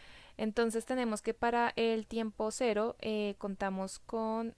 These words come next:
eh, dos fragmentos para la cobertura verde, con dos fragmentos para la cobertura amarilla y con un fragmento o parche para la cobertura azul.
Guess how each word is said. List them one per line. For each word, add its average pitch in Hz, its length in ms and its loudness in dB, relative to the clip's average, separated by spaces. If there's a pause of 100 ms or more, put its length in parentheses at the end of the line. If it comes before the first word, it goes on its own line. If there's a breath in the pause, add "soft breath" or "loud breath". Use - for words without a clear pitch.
(120)
eh, 190 360 -4
dos 196 180 -2
fragmentos 202 540 -4
para 208 180 -2
la 208 120 -4
cobertura 185 500 -4
verde, 220 340 2
con 190 240 -8
dos 180 180 -4
fragmentos 190 600 -8
para 190 240 -6
la 196 80 -6
cobertura 208 420 -6
amarilla 247 460 -2
y 240 100 -8
con 233 220 -4
un 226 80 -4
fragmento 208 680 -6
o 185 100 -6
parche 226 420 0 (480 loud breath)
para 262 260 4
la 233 120 2
cobertura 202 680 -2
azul. - 320 -6